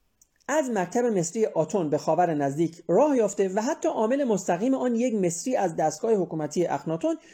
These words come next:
یا یکی از پیروان نسل اول این مکتب توحیدی بوده است. و انگیزهٔ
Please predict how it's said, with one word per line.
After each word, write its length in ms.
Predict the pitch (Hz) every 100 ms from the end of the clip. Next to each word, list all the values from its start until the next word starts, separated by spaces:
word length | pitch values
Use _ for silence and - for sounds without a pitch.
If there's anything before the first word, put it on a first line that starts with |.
| - -
یا 120 | 311 320
یکی 280 | 330 320
از 160 | 311 285
پیروان 380 | 202 175 170 240
نسل 360 | 233 233 226
اول 280 | 190 156 185
این 200 | 196 185
مکتب 280 | 143 180 190
توحیدی 380 | 190 139 139 156
بوده 180 | 135 131
است. 240 | - _ _ _ - - -
و 100 | 247
انگیزهٔ 340 | 247 220 226